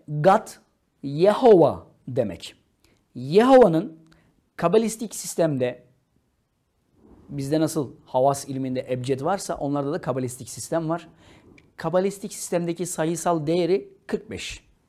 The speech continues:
Çok enteresan, bakın çok enteresan, tekrar söylüyorum. Yehova'nın, Tanrı'nın ismi olan Yehova'nın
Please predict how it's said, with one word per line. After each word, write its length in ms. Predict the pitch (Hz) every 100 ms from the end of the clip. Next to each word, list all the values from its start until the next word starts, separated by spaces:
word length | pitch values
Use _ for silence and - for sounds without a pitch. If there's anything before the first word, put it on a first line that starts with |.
| _ _ _ _ _ _ _ _ _
Çok 280 | - 269 269
enteresan, 680 | 202 175 156 - 156 262 - _ _ _ _
bakın 200 | 151 151
çok 240 | 135 160 -
enteresan, 540 | 127 110 107 131 147 - _ _ -
tekrar 260 | 147 139
söylüyorum. 460 | 120 107 107 147 196 _ _ _ _ _ -
Yehova'nın, 800 | 151 185 202 214 165 143 101 - _ _ _ _ -
Tanrı'nın 380 | 147 165 208
ismi 280 | 208 - 180
olan 340 | 190 170 113 - _ _ _
Yehova'nın 680 | 151 160 170 190 143 143 147